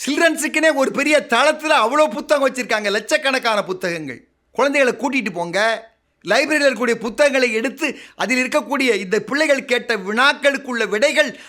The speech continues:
அந்த புத்தகத்தில் எங்கே இருக்கிறது என்று சொல்லி கொடுங்க. சுந்தரம் பிள்ளை ஒரு புத்தகம் எழுதினாரு,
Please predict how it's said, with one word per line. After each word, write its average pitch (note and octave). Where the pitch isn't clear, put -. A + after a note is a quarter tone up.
அந்த G#3+
புத்தகத்தில் C#4
எங்கே C4+
இருக்கிறது C#4
என்று B3
சொல்லி D4+
கொடுங்க. F3+
சுந்தரம் D4+
பிள்ளை D4
ஒரு B3
புத்தகம் C4+
எழுதினாரு, G#3